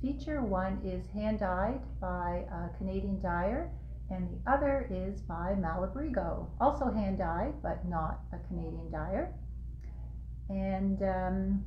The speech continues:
there will be a free gift to everybody who signs up, orders their kit before the start date. So I think those are all the, the points I wanted to mention.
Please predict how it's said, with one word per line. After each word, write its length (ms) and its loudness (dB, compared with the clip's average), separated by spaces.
there 140 -2
will 260 4
be 500 0
a 220 0
free 180 0
gift 460 2
to 80 0
everybody 600 0
who 140 0
signs 460 4
up, 340 2
orders 380 0
their 360 -4
kit 240 -2
before 580 2
the 120 -4
start 380 -2
date. 240 -4
So 80 -4
I 40 -2
think 220 -2
those 220 2
are 100 2
all 180 4
the, 280 2
the 80 -4
points 500 2
I 120 0
wanted 420 0
to 100 -4
mention. 680 0